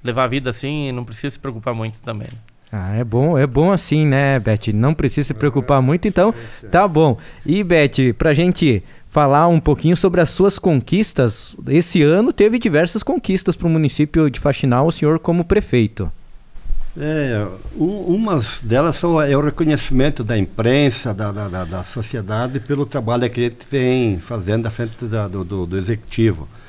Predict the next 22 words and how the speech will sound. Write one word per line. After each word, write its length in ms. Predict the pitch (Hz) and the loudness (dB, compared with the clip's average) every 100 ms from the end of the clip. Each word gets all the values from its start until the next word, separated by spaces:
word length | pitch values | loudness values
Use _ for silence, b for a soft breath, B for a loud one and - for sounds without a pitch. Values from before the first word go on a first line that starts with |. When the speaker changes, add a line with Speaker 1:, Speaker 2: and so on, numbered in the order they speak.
| B B B - | B B B -8
Speaker 3:
Até, 520 | 110 110 135 151 135 | -8 -2 0 2 2
se 120 | 110 127 | -2 -2
não 60 | |
me 60 | 123 | -2
engano, 200 | 120 151 | 0 0
é 40 | |
dia 180 | 127 120 | 0 0
vinte 480 | 101 107 160 - 143 | 0 0 -2 -2 -4
e 60 | 107 | -4
seis, 720 | - - 143 165 113 - - - - - - b b b b b b b b _ _ - _ - - | -6 -2 0 2 -2 -6 -18 -20 -20 -20 -20 b b b b b b b b _ _ -20 _ -20 -18
eu 80 | 180 | -10
não 80 | 185 | -8
me 60 | |
lembro 180 | 196 196 160 | -8 -6 -4
bem 120 | 165 | -2
o 60 | |
dia, 200 | 110 101 | 0 0
mas 200 | 110 110 | 2 2
vai, 180 | 104 123 | 2 0
vai 140 | 113 127 | 0 -2
ter 240 | 107 160 | -2 0
um 300 | 147 101 80 | 0 -2 -6